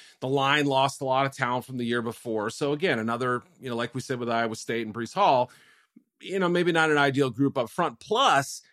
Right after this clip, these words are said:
I really think, you know, in using Harris as my comp, I thought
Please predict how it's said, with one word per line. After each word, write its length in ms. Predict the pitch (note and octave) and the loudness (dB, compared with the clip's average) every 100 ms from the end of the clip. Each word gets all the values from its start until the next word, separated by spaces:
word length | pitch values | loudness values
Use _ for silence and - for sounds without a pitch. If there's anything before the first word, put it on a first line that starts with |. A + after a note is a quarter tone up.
| _ _ - | _ _ 0
I 160 | F3+ | 2
really 340 | C4+ A3 E3 C#3+ | 4 4 4 0
think, 400 | - E3+ D3 - | -2 -2 -2 -4
you 80 | - | -4
know, 160 | D3+ D3 | 0 0
in 220 | C#3 C#3+ | 0 2
using 500 | C#3+ D3 C#3+ C3+ B2+ A#2+ | 2 2 0 -2 -4 -6
Harris 420 | C3 C#3+ C#3 - | -2 0 0 -2
as 140 | A2+ | -8
my 140 | A#2 A2+ | -8 -8
comp, 420 | - G#3 D#3 B2 | 0 2 2 2
I 180 | C3 D#3+ | 0 0
thought 400 | D#3+ C#3 C3 | 0 2 2